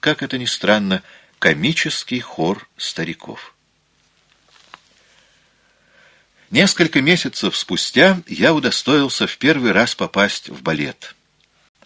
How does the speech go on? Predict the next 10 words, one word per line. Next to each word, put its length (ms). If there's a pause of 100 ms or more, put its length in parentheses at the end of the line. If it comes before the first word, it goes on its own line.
(640)
Так 220
как 180
судьба 440
мне 180
готовила 440
сыграть 520
известную 680
роль 220
как 240
раз 340